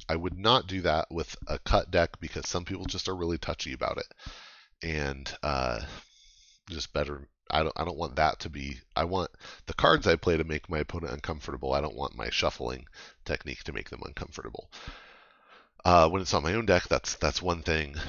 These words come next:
but on their deck, I just wanna be respectful. And most people, as far as I know, prefer a,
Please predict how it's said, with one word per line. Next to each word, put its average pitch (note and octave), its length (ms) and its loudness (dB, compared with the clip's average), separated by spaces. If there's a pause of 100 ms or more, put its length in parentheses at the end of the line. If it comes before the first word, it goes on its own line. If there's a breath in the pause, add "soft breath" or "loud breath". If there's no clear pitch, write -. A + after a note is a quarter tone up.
but D#2 120 0
on C#2+ 120 2
their D2 160 -2
deck, C2+ 280 0 (400 loud breath)
I C#2+ 80 -4
just C#2+ 200 -6
wanna D2 120 -6
be B1+ 120 -8
respectful. A#1 540 -4
And D2 200 -8
most C3+ 300 2
people, D2+ 500 -4
as A#1+ 100 -6
far F2 220 2
as E2 120 0
I D#2+ 120 2
know, D2 260 -4
prefer D2 500 -6
a, C#2 180 0